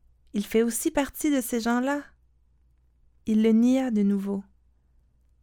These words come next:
Peu après, ceux qui se trouvaient là redirent à Pierre, « C'est sûr, tu fais partie de ces gens. D'ailleurs, tu es galiléen. » Alors il déclara, «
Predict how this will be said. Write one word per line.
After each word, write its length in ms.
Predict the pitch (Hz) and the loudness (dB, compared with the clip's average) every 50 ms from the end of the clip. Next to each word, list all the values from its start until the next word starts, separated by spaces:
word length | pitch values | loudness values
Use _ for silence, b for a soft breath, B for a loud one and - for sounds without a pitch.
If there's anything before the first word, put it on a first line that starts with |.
| _ _ _ _ _ _ _ _ _ _ _ _ _ _ _ _ _ _ _ _ _ _ _ _ _ | _ _ _ _ _ _ _ _ _ _ _ _ _ _ _ _ _ _ _ _ _ _ _ _ _
Peu 160 | - - 233 | -4 -2 -2
après, 420 | 226 214 208 - - - 214 226 240 - _ _ _ _ _ _ _ _ _ _ _ _ _ - | 0 0 -2 -4 -6 -4 -4 -4 -4 -8 _ _ _ _ _ _ _ _ _ _ _ _ _ -16
ceux 180 | - - 254 233 | -10 -6 -6 -6
qui 100 | - - | -6 -6
se 120 | - 240 | -6 -6
trouvaient 380 | 220 - - - 254 254 254 240 | -6 -6 -6 -6 -2 0 0 0
là 260 | 226 220 202 208 214 | 2 0 0 -2 -2
redirent 480 | 214 220 240 226 214 - 262 247 233 | -2 -2 -2 -2 -2 -2 -2 -2 -2
à 80 | 214 208 | -2 -6
Pierre, « 500 | 208 - - 208 202 196 196 190 - - - - _ _ _ _ _ _ _ _ _ _ _ | -6 -6 -6 -4 -4 -4 -6 -8 -10 -16 -20 -20 _ _ _ _ _ _ _ _ _ _ _
C'est 200 | - - 165 165 | -10 -6 -6 -4
sûr, 500 | - - - 294 320 311 262 208 - - - _ _ _ _ _ _ _ _ - | -4 -2 -2 0 0 0 -2 -4 -6 -14 -20 _ _ _ _ _ _ _ _ -18
tu 80 | - | -10
fais 140 | - - 214 208 | -2 0 0 2
partie 360 | 220 220 214 - - 320 302 | 2 0 -2 -2 -4 -4 -4
de 60 | 302 | -4
ces 180 | - - 277 262 | -2 -2 -2 -2
gens. 280 | 226 233 233 247 262 - _ _ _ _ _ _ _ _ _ _ _ _ _ - | 0 0 0 0 0 -4 _ _ _ _ _ _ _ _ _ _ _ _ _ -4
D'ailleurs, 480 | - 190 185 196 226 262 285 294 262 - | 0 2 2 4 4 2 2 0 -2 -4
tu 180 | - - - 226 | -8 -6 -2 -2
es 100 | 220 196 | -2 0
galiléen. » 680 | 196 196 214 226 233 233 233 240 247 254 269 294 311 - _ _ _ _ _ _ _ _ _ _ _ _ _ _ _ _ _ _ _ _ _ _ _ _ _ _ _ _ _ _ _ _ _ _ _ _ _ _ | 0 0 0 0 2 0 0 0 0 0 -2 -4 -6 -10 _ _ _ _ _ _ _ _ _ _ _ _ _ _ _ _ _ _ _ _ _ _ _ _ _ _ _ _ _ _ _ _ _ _ _ _ _ _
Alors 320 | - 208 208 208 208 220 226 | -2 0 0 2 2 2 2
il 140 | 220 214 202 | 0 0 0
déclara, « 560 | 214 208 208 - 208 202 190 202 202 202 | 0 -2 -2 -2 -2 -2 0 -2 -4 -4